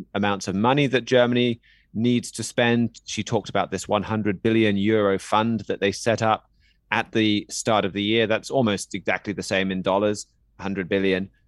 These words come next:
Uh, and she talked about, again, so we need to make sure it's not a one-off spend. We need to, we need to make sure that this keeps going. And then this was followed up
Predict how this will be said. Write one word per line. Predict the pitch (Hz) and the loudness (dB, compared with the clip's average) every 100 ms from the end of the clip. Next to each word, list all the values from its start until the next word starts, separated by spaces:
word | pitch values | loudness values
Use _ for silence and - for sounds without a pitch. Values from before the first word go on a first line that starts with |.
| _ - | _ -6
Uh, | 98 92 - | -2 -2 -2
and | 104 104 101 98 95 85 - _ - | 0 0 0 -2 -4 -8 -16 _ -12
she | - 120 | -6 -2
talked | 127 113 113 | -2 -2 -2
about, | 101 | -2
again, | 101 98 107 | 0 0 -2
so | 95 | 0
we | 107 | -2
need | 107 104 | -2 -2
to | |
make | 107 110 | -2 -2
sure | - 101 | 0 -2
it's | 85 | -2
not | 110 101 | -2 0
a | 92 | 0
one-off | 92 107 107 95 | 0 0 0 -2
spend. | - - 127 107 101 98 _ _ _ - - - | -4 -2 0 0 -2 -8 _ _ _ -20 -20 -10
We | 107 107 | -6 -2
need | 101 98 87 | -2 -4 -6
to, | - 101 92 92 92 90 - - - _ _ _ _ _ - | -4 -2 0 -2 -4 -6 -12 -20 -20 _ _ _ _ _ -6
we | 117 | -2
need | 104 98 | -2 -4
to | - 101 | -6 -4
make | 95 95 | -4 -4
sure | - 92 | -6 -6
that | 90 | -4
this | 90 87 | -6 -8
keeps | - 92 - | -10 -12 -6
going. | - 104 85 76 _ _ _ _ - | 0 2 0 -4 _ _ _ _ 0
And | 151 | 2
then | 151 | 4
this | 202 214 - | 6 6 4
was | 160 | 0
followed | - 170 151 139 | 2 4 6 8
up | 127 | 6